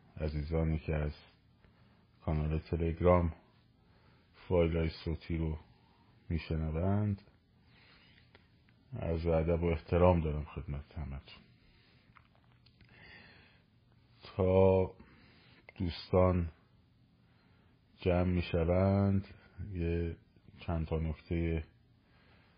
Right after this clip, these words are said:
مختصر کلی رو خدمتون عرض کنم که، اه، لطف کنید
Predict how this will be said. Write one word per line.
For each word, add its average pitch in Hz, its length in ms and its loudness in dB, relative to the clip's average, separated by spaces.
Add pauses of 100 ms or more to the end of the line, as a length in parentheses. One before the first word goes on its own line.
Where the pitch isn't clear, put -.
(300)
مختصر 82 580 -4
کلی 82 520 -2
رو 82 100 -2
خدمتون 80 600 -4
عرض 82 320 -4
کنم 90 340 -2
که، 87 360 -4 (1400)
اه، 76 340 -4
لطف 85 340 -2
کنید 85 380 0